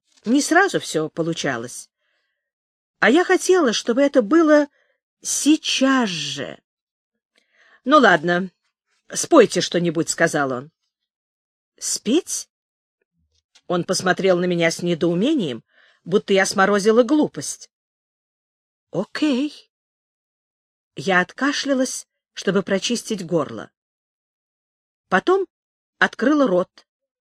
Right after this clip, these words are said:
но не могла исторгнуть ни звука. Такого со мной еще не случалось. «Сделайте глубокий вдох и попытайтесь расслабиться», — сказал Реджинальд.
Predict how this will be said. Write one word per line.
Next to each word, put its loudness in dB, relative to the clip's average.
но -2
не 2
могла 2
исторгнуть -2
ни 0
звука. -6
Такого -2
со -2
мной 0
еще -4
не -2
случалось. -8
«Сделайте 6
глубокий 4
вдох 0
и 2
попытайтесь 2
расслабиться», — 0
сказал -2
Реджинальд. -8